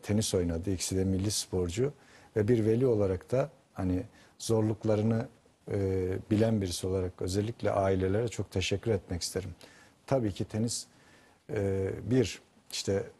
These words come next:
belki Çağla şanslıydı, Yankı şanslıydı. Bir kulüp, gidebilecekleri kulüpler vardı.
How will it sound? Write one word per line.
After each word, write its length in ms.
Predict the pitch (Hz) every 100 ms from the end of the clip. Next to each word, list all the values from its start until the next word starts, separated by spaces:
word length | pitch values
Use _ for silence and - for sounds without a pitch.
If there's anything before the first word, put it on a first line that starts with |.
| _ -
belki 420 | 113 110 107 120
Çağla 400 | - 117 113 117
şanslıydı, 760 | - 113 107 - 123 104 117 151 170
Yankı 360 | 107 101 117
şanslıydı. 760 | - 104 98 - 113 101 120 143 - -
Bir 300 | 113 110 104
kulüp, 300 | - 110 120 - - _ _ _ _ _
gidebilecekleri 760 | 104 123 127 104 95 95 107 131
kulüpler 520 | - 104 95 117 113
vardı. 340 | 92 80 80